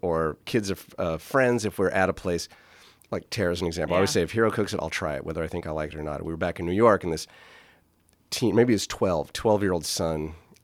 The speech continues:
Speaker 1: uh, with some friends, we were out at a very nice restaurant, and there was some strange stuff, and he wasn't
Speaker 2: Dig
Speaker 1: too into
Speaker 2: it.
Speaker 1: it, but we explained, "Look, if you're gonna try it anywhere, try it here," and he, like, ate everything on the plate.
Speaker 2: Yeah.
Speaker 1: Yeah.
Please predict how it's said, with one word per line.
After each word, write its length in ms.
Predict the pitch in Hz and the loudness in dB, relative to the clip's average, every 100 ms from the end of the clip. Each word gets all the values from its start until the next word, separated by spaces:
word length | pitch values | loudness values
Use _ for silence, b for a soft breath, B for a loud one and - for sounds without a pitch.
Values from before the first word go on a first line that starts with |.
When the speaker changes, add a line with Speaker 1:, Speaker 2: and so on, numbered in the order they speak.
| 87 | -8
Speaker 1:
uh, 80 | |
with 80 | 76 | -8
some 120 | 90 | -8
friends, 240 | 82 80 80 | -6 -8 -6
we 60 | |
were 100 | 80 | -6
out 140 | 78 78 | -4 -6
at 60 | |
a 60 | 76 | -8
very 320 | 90 101 92 | -2 0 2
nice 240 | 82 78 82 | 0 -2 -6
restaurant, 380 | 73 - 80 78 | -8 -6 -8 -6
and 60 | |
there 60 | 80 | -8
was 100 | 82 | -6
some 200 | 98 85 _ | -8 -10 _
strange 420 | - 120 110 113 | -2 4 4 4
stuff, 380 | - 147 156 - | 4 4 4 0
and 80 | 110 | -6
he 80 | 90 | -2
wasn't 340 | 101 104 90 - _ B B B B - | -2 -2 -6 -8 _ B B B B -6
Speaker 2:
Dig 100 | 190 | 4
Speaker 1:
too 80 | |
into 160 | 131 156 | 8 8
Speaker 2:
it. 20 | |
Speaker 1:
it, 40 | 113 | 6
but 80 | 113 | 4
we 100 | 117 | 4
explained, 440 | - - 156 127 | 2 0 0 2
"Look, 200 | 104 87 | 0 -2
if 60 | 87 | -6
you're 60 | 104 | -2
gonna 160 | 139 | -2
try 200 | - 120 | 0 0
it 60 | 104 | 0
anywhere, 300 | 90 104 123 | 0 0 0
try 220 | - 110 | -2 -4
it 80 | 92 | -4
here," 160 | 90 98 | -2 -4
and 180 | - 98 | -4 -6
he, 80 | 95 _ - | -10 _ -20
like, 160 | _ - | _ -8
ate 140 | 90 | -6
everything 280 | 78 78 76 | -6 -10 -14
on 60 | 73 | -16
the 60 | |
plate. 220 | - - - | -18 -16 -14
Speaker 2:
Yeah. 220 | 160 139 87 | -12 -14 -16
Speaker 1:
Yeah. 160 | - | -16